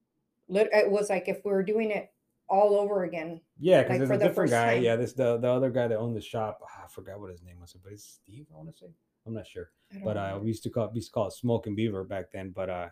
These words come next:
Speaker 2: he was really cool. You know,
Speaker 1: Oh,
Speaker 2: he gave
Speaker 1: yeah.
Speaker 2: you pretty much every, all the instructions of whatever recipe you wanted. He would hook you up with what you needed, you know, weight-wise and hops and grains and everything. But, um, yeah, this guy, he has, he has a lot, lot more stuff,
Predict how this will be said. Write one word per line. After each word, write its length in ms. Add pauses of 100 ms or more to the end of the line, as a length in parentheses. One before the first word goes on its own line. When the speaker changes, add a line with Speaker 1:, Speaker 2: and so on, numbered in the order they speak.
Speaker 2:
he 180
was 140
really 280
cool. 220
You 60
know, 80
Speaker 1:
Oh, 60
Speaker 2:
he 60
gave 160
Speaker 1:
yeah. 20
Speaker 2:
you 80
pretty 200
much 260
every, 160
all 140
the 60
instructions 520
of 80 (300)
whatever 260
recipe 420
you 100
wanted. 260
He 80
would 140
hook 180
you 160
up 140
with 100
what 180
you 80
needed, 300
you 100
know, 280
weight-wise 600
and 220 (340)
hops 440
and 200
grains 420
and 100
everything. 420 (440)
But, 140
um, 360 (180)
yeah, 220
this 180
guy, 380 (920)
he 100
has, 220
he 80
has 160
a 60
lot, 140
lot 180
more 100
stuff, 400